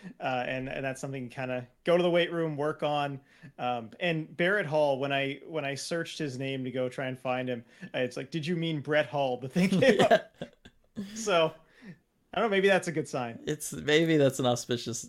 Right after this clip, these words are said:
Speaker 2: omen for us. Um, and then at pick one ninety-six, Kyle Jackson of the North Bay Battalion.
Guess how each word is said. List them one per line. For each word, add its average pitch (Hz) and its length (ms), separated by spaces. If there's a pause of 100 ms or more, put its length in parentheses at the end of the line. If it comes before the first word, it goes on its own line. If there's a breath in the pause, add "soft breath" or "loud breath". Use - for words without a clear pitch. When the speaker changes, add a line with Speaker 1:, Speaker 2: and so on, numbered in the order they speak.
Speaker 2:
omen 113 420
for 113 300
us. 113 320
Um, 123 340 (280 loud breath)
and 139 140
then 151 120
at 143 200
pick 143 260
one 143 640
ninety-six, 127 1000
Kyle 147 380
Jackson 123 720 (240 loud breath)
of 120 180
the 127 60
North 120 280
Bay 123 120
Battalion. 117 800